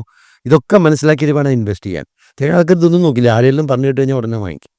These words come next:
കുറച്ച് കൊല്ലങ്ങൾക്ക് മുമ്പ്, ഒരു ആറോ ഏഴോ വർഷങ്ങൾ, കോവിഡിൻ്റെ മുമ്പാ, എന്നെ കാണാൻ ഒരാൾ വന്നിരുന്നു. ഉയർന്ന വിദ്യാഭ്യാസമുള്ള ഒരാളാണ്, റിട്ടയേർഡ് കോളേജ് പ്രൊഫസറാണ്. അയാൾ അദ്ദേഹത്തിൻ്റെ പോർട്ട്ഫോളിയോ, ഏഹ്, കൊടുത്തിരുന്നു. "എനിക്ക് ഒരു സമയത്ത്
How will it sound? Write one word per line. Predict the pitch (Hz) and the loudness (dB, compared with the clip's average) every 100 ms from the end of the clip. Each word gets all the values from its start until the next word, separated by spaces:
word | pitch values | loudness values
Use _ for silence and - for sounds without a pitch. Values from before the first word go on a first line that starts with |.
| _ _ _ _ | _ _ _ _
കുറച്ച് | 123 - | -8 -4
കൊല്ലങ്ങൾക്ക് | 147 131 131 131 | 0 0 0 -2
മുമ്പ്, | 123 107 107 | -2 -2 0
ഒരു | 110 117 - | -2 -2 -4
ആറോ | - 127 151 | -6 -4 -2
ഏഴോ | 151 151 151 | 0 2 2
വർഷങ്ങൾ, | 135 117 123 104 | 0 -2 -4 -4
കോവിഡിൻ്റെ | 110 123 131 123 135 | 0 0 0 -2 -2
മുമ്പാ, | 113 98 82 - | -2 -2 -6 -6
എന്നെ | 110 120 | -4 -4
കാണാൻ | 113 117 | -2 -2
ഒരാൾ | 113 113 | -2 -2
വന്നിരുന്നു. | 104 82 73 78 - - - | -2 -4 -6 -12 -16 -14 0
ഉയർന്ന | 123 143 160 170 | 4 4 2 0
വിദ്യാഭ്യാസമുള്ള | 147 135 135 135 123 123 113 | 0 -2 -2 -2 -4 -4 -4
ഒരാളാണ്, | 90 76 69 - _ _ _ _ _ - | -4 -6 -10 -14 _ _ _ _ _ -4
റിട്ടയേർഡ് | 107 120 170 165 160 | -2 0 2 4 2
കോളേജ് | 135 117 127 120 | 2 2 2 0
പ്രൊഫസറാണ്. | 104 98 92 92 80 62 _ _ _ _ _ _ _ _ _ - | -2 -2 -2 -4 -8 -14 _ _ _ _ _ _ _ _ _ -8
അയാൾ | 107 117 127 113 - _ _ _ - | -2 2 2 0 -6 _ _ _ -6
അദ്ദേഹത്തിൻ്റെ | 104 117 113 120 117 | 0 2 2 0 0
പോർട്ട്ഫോളിയോ, | 113 117 - 131 127 131 120 - - | 0 0 2 2 4 4 2 -4 -12
ഏഹ്, | 82 90 90 92 92 - | -8 -6 -6 -8 -10 -10
കൊടുത്തിരുന്നു. | 110 110 107 107 | -6 -2 0 0
"എനിക്ക് | 101 101 104 | 0 0 -2
ഒരു | |
സമയത്ത് | 98 110 107 - | -2 -4 -4 -6